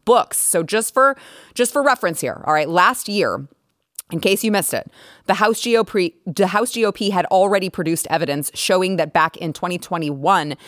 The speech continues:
senior White House covid nineteen response team member Andy Slavitt had put intense amounts of pressure on both Twitter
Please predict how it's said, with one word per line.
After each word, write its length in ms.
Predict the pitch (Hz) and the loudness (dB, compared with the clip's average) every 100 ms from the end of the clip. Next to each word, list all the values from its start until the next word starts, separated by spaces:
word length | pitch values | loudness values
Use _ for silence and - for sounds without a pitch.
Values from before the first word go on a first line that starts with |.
| - - | -20 -10
senior 420 | - 240 233 254 | -4 -2 0 0
White 320 | 240 190 202 - | 2 0 -2 -2
House 340 | 190 185 - | -2 0 -4
covid 300 | - 196 196 | -4 -2 0
nineteen 460 | 185 180 - 180 165 | -2 -4 -4 -4 -2
response 440 | 170 - 170 175 | -2 0 0 -2
team 240 | - 175 | -6 -4
member 320 | 151 151 143 - | -2 -2 -4 -4
Andy 300 | 185 196 196 | -4 -2 -2
Slavitt 680 | 170 - 180 180 185 147 120 | -4 -4 0 2 2 2 -2
had 200 | - 147 | -2 -2
put 220 | - 175 - - _ 196 | 0 0 -2 -20 _ -4
intense 840 | 180 - - - 247 254 - - | -4 -6 -16 -6 -2 -2 -4 -4
amounts 320 | 185 165 165 156 | -2 -2 -2 -6
of 100 | - | -2
pressure 400 | 160 - 143 - | -2 0 -2 0
on 160 | 156 | 0
both 260 | 151 170 - | 0 0 -2
Twitter 400 | - 214 208 | -2 0 2